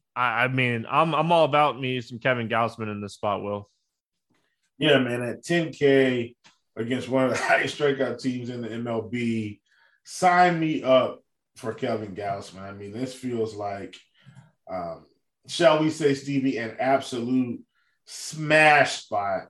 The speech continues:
Speaker 2: Um, it, it's a good spot, man. I probably, in my opi-, in my opinion, one of the best spots on the night from a strikeout perspective.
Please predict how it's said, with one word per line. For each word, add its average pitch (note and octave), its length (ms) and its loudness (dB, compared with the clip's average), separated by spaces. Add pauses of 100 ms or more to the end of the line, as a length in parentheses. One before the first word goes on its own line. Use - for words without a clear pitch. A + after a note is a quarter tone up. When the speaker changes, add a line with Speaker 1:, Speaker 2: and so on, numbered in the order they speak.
(120)
Speaker 2:
Um, F#2 580 -8 (580)
it, D3 340 4
it's F3 220 2
a C#3 60 0
good B2+ 160 0
spot, G#2+ 320 -2
man. F#2+ 180 -14
I A#2+ 500 -4 (600)
probably, C#3 680 4
in A#2+ 140 -6
my D3 220 4
opi-, C3+ 300 -2
in C3+ 200 -2
my D#3+ 220 4
opinion, C#3+ 760 -2 (440)
one F3+ 520 6
of A#2 560 4 (160)
the C3 100 -6
best D3 380 2
spots C3+ 340 0
on B2 140 -6
the A#2+ 60 -8
night B2+ 340 0
from A2 200 -12
a G#2 40 -10
strikeout B2+ 560 -4
perspective. G#2+ 640 -6